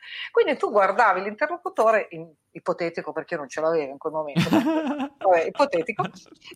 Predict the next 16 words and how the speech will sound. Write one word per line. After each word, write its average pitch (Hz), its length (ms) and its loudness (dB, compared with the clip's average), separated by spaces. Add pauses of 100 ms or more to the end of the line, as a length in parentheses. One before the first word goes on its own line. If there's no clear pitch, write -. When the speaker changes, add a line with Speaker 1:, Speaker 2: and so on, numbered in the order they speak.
Speaker 1:
e 539 300 6
gli 508 260 -4
dicevi: 190 460 0 (460)
"Madonna, 247 540 -10
che 269 200 -10
buono! 269 600 -2 (380)
Senti - 380 -8
questa 285 260 -6
cosa 277 260 -2
meravigliosa!" 226 1120 0
E - 80 2
l'altro 277 280 4
diceva: 202 320 0
"Ah, - 1300 0
è - 40 0
stupendo!" 247 1160 0